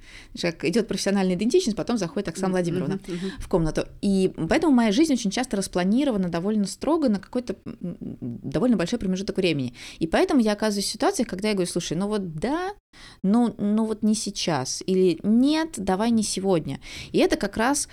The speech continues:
Speaker 1: хороший пример того, что мне приходится говорить «нет», но в странном отложенном режиме, чтобы никого не обидеть, чтобы сохранить как раз теплоту взаимоотношений, чтобы никто не,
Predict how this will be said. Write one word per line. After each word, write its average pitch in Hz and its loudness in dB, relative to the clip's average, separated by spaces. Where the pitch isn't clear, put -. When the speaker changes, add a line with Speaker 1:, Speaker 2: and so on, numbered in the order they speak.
Speaker 1:
хороший 214 0
пример 180 -2
того, 254 -2
что 220 -2
мне 196 0
приходится 202 -2
говорить 165 -2
«нет», 330 0
но 196 0
в - -6
странном 226 0
отложенном 185 0
режиме, 196 0
чтобы 185 0
никого 190 0
не 208 2
обидеть, 202 0
чтобы 185 -4
сохранить 196 -2
как - -12
раз 180 -4
теплоту 196 0
взаимоотношений, 208 0
чтобы 180 -2
никто 175 -2
не, 202 0